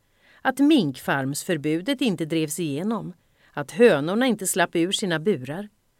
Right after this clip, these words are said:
Och att E U:s nya djurförsöksdirektiv knappast stärker djurens utsatta situation. Tom Regan pratar om att det behövs en ny empatisk människotyp för att befria djuren.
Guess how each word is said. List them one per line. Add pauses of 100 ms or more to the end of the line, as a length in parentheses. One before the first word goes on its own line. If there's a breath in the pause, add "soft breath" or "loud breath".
(120)
Och
att
E
U:s
nya
djurförsöksdirektiv (120)
knappast
stärker
djurens
utsatta
situation. (800 soft breath)
Tom
Regan
pratar
om
att
det
behövs
en
ny
empatisk
människotyp
för
att
befria
djuren.